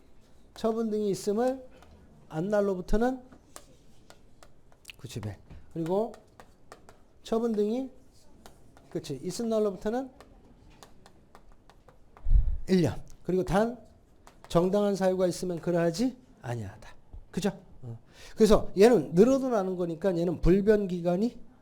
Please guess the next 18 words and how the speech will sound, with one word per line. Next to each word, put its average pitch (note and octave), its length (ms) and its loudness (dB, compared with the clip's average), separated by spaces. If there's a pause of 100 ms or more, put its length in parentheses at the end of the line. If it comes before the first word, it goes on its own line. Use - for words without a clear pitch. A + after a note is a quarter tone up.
(120)
아니다. B2+ 420 -4 (640)
그죠? C#3+ 140 -16 (4000)
얘는 A3 280 4 (380)
불변 F3 560 4 (120)
기간이다. G#2+ 440 -14 (2250)
이 D3 180 2
정당한 F#3+ 380 0
사유는 E3 320 -2
요것만 G3+ 300 2
수-, - 200 -10 (120)
수식한다는 F#3 640 -8
거야. B2 200 -6
얘를 C#3+ 180 2
수식하지 D#3 360 -6
못하고 A2 340 -8
얘는 D3 160 -4
불변 E3 480 -4
기간이다. A#2 440 -10